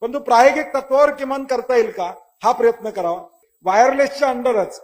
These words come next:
सायबरचा डिपार्टमेंट आपल्याला एक्सक्लुसिव्ह जर करता आला, सीसीटीव्हीचा कायदा आपल्याकडे नाही. आपण आता इमोशनल इंटेलिजन्स या सगळ्या गोष्टी घातलेल्या आहेत,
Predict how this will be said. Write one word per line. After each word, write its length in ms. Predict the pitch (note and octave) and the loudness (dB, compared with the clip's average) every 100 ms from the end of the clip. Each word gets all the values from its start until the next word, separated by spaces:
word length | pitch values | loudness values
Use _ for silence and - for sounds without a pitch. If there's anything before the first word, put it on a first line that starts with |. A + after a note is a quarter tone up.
| _ _ | _ _
सायबरचा 640 | - G#3 G#3 G#3+ C#4 C#4 C#4+ | -8 0 2 4 2 2 0
डिपार्टमेंट 580 | B3 - A#3+ A#3+ B3+ B3+ | 0 -2 -4 -4 -6 -6
आपल्याला 340 | A#3+ A#3 B3+ | -6 -6 -2
एक्सक्लुसिव्ह 600 | A#3 - - C4 C4+ C#4 | -2 -4 -12 -12 -10 -6
जर 120 | C4 | -4
करता 340 | B3 A3 - F3+ | -2 -6 -4 -4
आला, 180 | D3 C#3+ _ _ _ _ _ | -6 -12 _ _ _ _ _
सीसीटीव्हीचा 640 | - B3+ D#4 D4+ D4+ D4+ D4+ | -12 -8 -6 -6 -4 -2 2
कायदा 300 | B3+ B3+ C4+ | 2 4 2
आपल्याकडे 380 | C4 B3+ A#3+ A3 | 0 -4 -2 -6
नाही. 220 | D#3+ B2 _ _ _ - | -6 -12 _ _ _ -8
आपण 300 | F3+ A#3 A#3 | -4 0 0
आता 480 | A#3 B3 A#3 G3+ - | 2 4 4 0 -6
इमोशनल 480 | G3 A#3 A3+ B3 A#3+ | -2 0 0 -2 -2
इंटेलिजन्स 640 | A3 A#3+ A#3 A3+ A#3+ F#3+ | -4 -2 -2 0 -4 -4
या 100 | A#3 | -4
सगळ्या 260 | A3+ A3 A#3+ | -4 -6 -6
गोष्टी 280 | A3+ A3 A#3+ | -8 -10 -6
घातलेल्या 440 | F#3 - G#3+ F3 | -6 -4 -4 -4
आहेत, 120 | - | -6